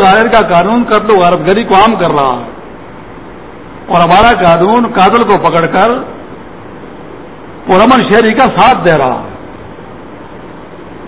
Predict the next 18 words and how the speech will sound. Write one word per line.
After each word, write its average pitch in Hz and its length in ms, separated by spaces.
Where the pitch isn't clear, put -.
اور 180 160
ایک 196 340
کے - 160
ساتھ 202 240
کو 202 60
نافذ 196 300
کر 180 100
کے 226 60
سو 226 120
قتلوں 196 340
کو 226 140
روک 262 160
رہا 135 260
ہے، 110 80
ایک 226 200
آدمی 220 280
کا 185 100
ہاتھ 180 180